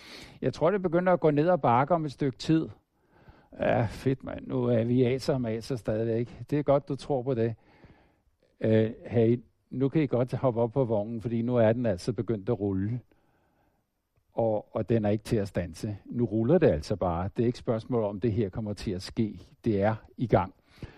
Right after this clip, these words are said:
Og så vil jeg fortælle jer, hvad konsekvenserne af de her klimaopvarmninger er, eller klimaforandringer. De har jo fået navnet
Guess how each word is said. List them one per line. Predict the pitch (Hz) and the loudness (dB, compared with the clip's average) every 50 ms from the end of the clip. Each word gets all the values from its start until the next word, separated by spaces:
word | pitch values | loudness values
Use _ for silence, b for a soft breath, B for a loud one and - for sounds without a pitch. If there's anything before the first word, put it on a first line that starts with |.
| B B B B B - | B B B B B -4
Og | - | 0
så | - - 185 | 2 4 6
vil | 160 156 | 6 6
jeg | 147 123 | 6 6
fortælle | - 147 - - 156 151 156 | 4 2 6 6 6 6 8
jer, | 156 139 | 8 8
hvad | 127 143 143 | 8 6 4
konsekvenserne | - 151 135 - 139 127 - 143 170 196 185 - 214 208 185 | 4 0 -2 0 0 2 2 2 2 2 0 -2 0 0 2
af | 151 139 131 123 | 2 2 2 2
de | - 143 139 | 2 2 2
her | 135 135 123 120 | 4 4 4 4
klimaopvarmninger | 110 - - 143 156 170 160 135 120 - 135 120 113 107 123 117 113 113 110 | 2 0 0 0 2 4 4 4 4 4 2 2 2 0 -2 -4 -4 -2 0
er, | 110 104 104 120 135 | 0 2 4 6 6
eller | 147 139 131 | 8 8 6
klimaforandringer. | 123 - - 135 131 131 151 131 123 117 - - 156 135 - 120 151 170 - 175 165 147 143 135 127 - b b b b b b b b _ | 6 4 0 -2 0 2 0 0 0 -2 0 0 0 2 2 2 0 2 0 0 0 2 0 0 0 -2 b b b b b b b b _
De | - 127 | 4 6
har | 135 135 | 8 8
jo | 127 117 | 6 4
fået | 101 - 135 139 151 151 135 | 4 6 6 6 8 6 6
navnet | 127 123 127 120 135 139 135 127 120 107 | 4 4 4 2 0 -2 0 0 -2 -4